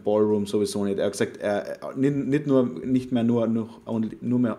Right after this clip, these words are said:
Hochzeiten, sondern auch speziell richtige kleine Nische in der Hochzeitsbranche.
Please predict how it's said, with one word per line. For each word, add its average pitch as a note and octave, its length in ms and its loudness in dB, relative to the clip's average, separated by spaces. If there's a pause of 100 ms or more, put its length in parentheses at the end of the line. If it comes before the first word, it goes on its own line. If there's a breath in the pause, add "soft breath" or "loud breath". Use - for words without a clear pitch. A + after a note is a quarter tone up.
(140)
Hochzeiten, C3 560 -2
sondern G#2+ 260 -4
auch G2 140 -6
speziell G2+ 540 0 (420 loud breath)
richtige G#2+ 440 2
kleine F#2+ 260 -4
Nische G#2 340 0
in G2+ 140 -2
der F#2 100 -4
Hochzeitsbranche. F2+ 760 -8